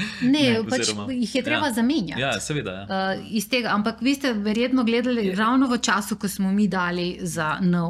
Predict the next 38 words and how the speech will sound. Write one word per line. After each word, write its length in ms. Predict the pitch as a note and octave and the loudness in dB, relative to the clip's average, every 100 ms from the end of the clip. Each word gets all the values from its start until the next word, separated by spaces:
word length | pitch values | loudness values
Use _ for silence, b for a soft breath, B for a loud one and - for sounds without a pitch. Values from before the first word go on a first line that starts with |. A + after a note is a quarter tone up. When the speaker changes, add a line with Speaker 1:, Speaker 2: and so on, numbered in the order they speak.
| F#3+ | -4
Speaker 1:
O 80 | F#3 | -4
Speaker 3:
Je. 160 | D#3 B2+ | -2 -2
Speaker 1:
projekte. 440 | B2+ D3 G2+ G2+ | -4 -10 -12 -14
Speaker 2:
Ja. 60 | - - B B | -20 -20 B B
Speaker 3:
No, 140 | - C#3 | -4 -2
ker 180 | - B2 | 0 0
mi 280 | B2+ D3 | 2 2
da 120 | C3+ C3 | 2 0
smo 200 | - C3+ | -2 0
videla 300 | C3+ C3 B2+ | 0 0 -2
to, 240 | - C3 B2+ A#2+ A#2+ | -4 -4 -4 -8 -8
ta, 220 | A#2 A#2+ A#2 A2+ A2+ A#2 | -4 -2 0 -2 -4 -8
to, 160 | - A#2+ | -10 -10
ta, 200 | A2 A2+ | -6 -6
mm, 920 | A2 G#2+ - C3 B2+ B2+ B2 C3 C3 A#2+ | -6 -8 -12 -12 -10 -10 -10 -10 -8 -2
datum 400 | B2+ C3 C#3+ A#2+ | -2 0 0 0
dva 180 | A#2+ A#2 A#2 B2 | 0 0 -2 -4
šestindvajset, 880 | B2 - A#2+ - A2+ A#2+ C3+ - C3+ | -6 -6 -6 -4 -2 -2 -2 -6 -8
pa 140 | - | -8
smo 180 | B2 - | -6 -6
se 140 | - C3+ | -8 -8
spraševala, 640 | - A#2+ - B2+ B2 A2 | -10 -10 -4 0 0 -2
pač, 280 | A2 A2 - | -6 -6 -6
se 160 | - | -8
pravi, 400 | A#2+ A#2 A2+ A2+ A#2 B B B - | -6 -4 -4 -4 -8 B B B -16
zakaj 640 | - B2+ A#2+ A#2 A#2+ B2 | -12 -6 -6 -4 -2 0
bi 140 | A#2+ | 0
se 180 | A2+ - | -2 -2
nekdo 400 | A#2+ A#2 A2+ A#2 | -2 -2 -4 -6
želel 520 | A#2 A2+ A2+ A2+ A2 G#2+ _ _ | -6 -6 -4 -4 -4 -6 _ _
komitati, 760 | - A#2+ A#2+ A#2 C3 A#2+ - | -4 0 0 0 -4 -6 -8
če 220 | - A#2 A2+ G#2+ A2 | -10 -8 -8 -10 -10
ve, 220 | - A2+ | -6 -4
da 180 | G#2+ G#2+ A2 G#2+ - - | -4 -4 -6 -10 -16 -16
je 160 | - | -14
pač 340 | - G#2+ - - - _ _ | -10 -10 -8 -8 -10 _ _
plača 500 | G#2+ A2 G#2+ - A2 | -6 -6 -6 -8 -8
v 100 | A2 | -8